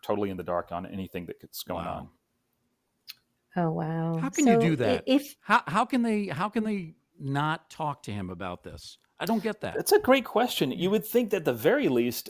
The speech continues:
Speaker 1: as a consultant, bring William Crane on, bring Joan Torres in. Joan Torres created the character. Why not ask for her input on whatever kind of script you're working on? I don't know.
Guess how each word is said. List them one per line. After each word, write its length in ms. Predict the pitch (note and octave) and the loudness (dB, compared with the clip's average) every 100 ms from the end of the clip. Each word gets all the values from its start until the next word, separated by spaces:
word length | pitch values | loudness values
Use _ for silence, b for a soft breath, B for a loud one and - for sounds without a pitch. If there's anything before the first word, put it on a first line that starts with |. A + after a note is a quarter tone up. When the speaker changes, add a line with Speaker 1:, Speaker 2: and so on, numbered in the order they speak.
| - | -2
Speaker 1:
as 200 | A#2+ A#2 | 0 0
a 40 | |
consultant, 640 | - A2+ - D#3+ - F2+ - _ _ _ _ - | -4 -6 0 0 -2 -8 -12 _ _ _ _ -6
bring 180 | B2+ B2+ | -2 2
William 240 | B2+ C3 | 2 0
Crane 240 | - C3 B2+ | -2 0 2
on, 180 | B2 | 2
bring 200 | A#2+ B2 | 0 -2
Joan 260 | A2 B2+ A#2+ | -2 -4 -4
Torres 460 | F#2 A#2 A#2+ A#2 B2+ | -2 2 2 2 -2
in. 280 | A#2+ B2+ - b b | -4 -6 -10 b b
Joan 180 | - C#4+ | 2 2
Torres 300 | - C#4+ D#4 | 0 -4 -4
created 320 | - G3+ A#3 | 0 0 0
the 80 | - | -4
character. 580 | - C4+ C#4 - - - _ _ _ | -4 -2 -4 -6 -14 -16 _ _ _
Why 420 | - A2+ C3 D#3+ F#3 | -12 -4 0 0 2
not 420 | E3 D#3+ D3+ - _ _ _ _ B2+ | 2 4 2 -2 _ _ _ _ -2
ask 380 | C3 C3+ - | -2 -2 -8
for 300 | - C3 A#2+ | -2 2 2
her 300 | - C#3 B2+ - | 2 0 0 0
input 480 | C3+ C#3+ - G2+ F#2+ | -6 -6 -4 -4 -2
on 520 | G2 G2 G2+ G2+ G2+ G2 _ _ _ | -6 -4 -4 -6 -8 -12 _ _ _
whatever 540 | - A#2 A#2 B2 A#2+ B2+ | -6 -4 -4 -6 -4 -4
kind 180 | C3+ A#2 | -4 -4
of 60 | |
script 280 | - B2+ - | -4 -8 -6
you're 80 | A2+ | -4
working 320 | A#2+ C#3 A2 | -4 -6 -8
on? 300 | F2 F2 F2 - _ _ _ _ _ _ _ _ _ _ - - | -8 -12 -18 -20 _ _ _ _ _ _ _ _ _ _ -6 0
I 60 | |
don't 180 | B2+ B2+ | 2 2
know. 200 | D3 A2 | 0 -4